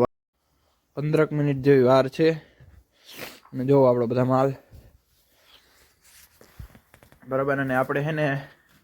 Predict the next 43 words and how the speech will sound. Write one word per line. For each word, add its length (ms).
દ્વારકા 560
ગયા 160
ને, 120
જર્સી 300
ભૂલી 240
ગયા 200
તા. 100
એટલે 260
આ 100
જર્સીને 340
ખર્ચો 320
કરવો 280
પડ્યો 300
તો 60
ન્યા 280
જઈને. 240
ન્યા 220
જ 120
ગયા, 120
અહીંથી 280
ગયા 180
ને 40
તે 140
ભૂલાઈ 300
ગઈ 180
તી, 120
અહીંથી 300
ન્યા 220
ટાઈટ 300
ના 160
પડી. 260
પણ 180
જે 100
ઓલું 180
બાળ 220
સંમેલનમાં 600
બેઠા 280
ને, 80
ત્યાં 180
ટાઈટ 280
પડવી 260
ચાલુ 280
થઈ. 180